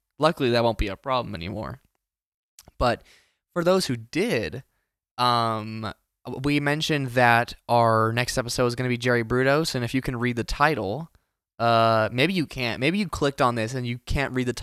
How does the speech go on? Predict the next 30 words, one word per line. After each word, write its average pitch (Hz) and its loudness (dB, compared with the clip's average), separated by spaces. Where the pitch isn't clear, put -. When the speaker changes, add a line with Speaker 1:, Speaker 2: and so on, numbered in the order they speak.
Speaker 2:
like 117 6
Speaker 1:
title, 311 4
and 247 -2
Speaker 2:
listening, 220 -4
Speaker 1:
you 220 -10
Speaker 2:
not 185 -2
Speaker 1:
can't 233 2
read, 165 0
Speaker 2:
reading. 202 -2
Speaker 1:
yeah, 135 2
you 131 -2
can't 185 -6
read 143 -2
anything, 117 -6
and 123 -4
you're 123 0
just, 117 -6
like, 85 -4
looking 139 0
for, 117 0
around 120 2
for 117 -4
podcasts 110 0
and 123 -6
clicking 127 -4
on 120 0
whichever 120 0
one 113 0
looks 113 -4
cool. 85 -8